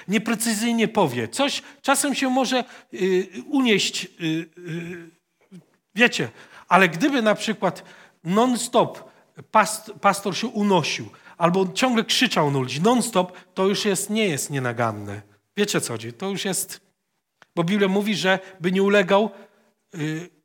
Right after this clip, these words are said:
gniewowi. Ale czasem musi kogoś wstrząsnąć, może podnieść go. „Słuchaj, up-, obudź się, ty niszczysz rodzinę”, nie? Ale dla-, czyni to z miłości, a nie dlatego, że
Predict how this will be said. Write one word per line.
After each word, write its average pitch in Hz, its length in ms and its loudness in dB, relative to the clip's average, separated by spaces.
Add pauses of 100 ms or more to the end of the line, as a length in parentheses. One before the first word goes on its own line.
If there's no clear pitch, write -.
gniewowi. 170 480 0
Ale 226 200 6
czasem 247 400 2 (800)
musi 359 360 2
kogoś 220 240 0
wstrząsnąć, 208 580 0
może 233 200 0
podnieść 262 380 0
go. 180 100 0
„Słuchaj, 330 280 0
up-, 277 300 -2
obudź 403 320 4
się, 185 240 4
ty 269 200 -4
niszczysz 339 400 0
rodzinę”, 339 640 2 (560)
nie? 196 320 0 (340)
Ale 180 180 6
dla-, 214 180 6
czyni 247 380 0
to 220 180 2
z 214 80 -2
miłości, 294 480 6
a 151 120 -4
nie 233 120 -2
dlatego, 190 380 -2
że 165 160 -2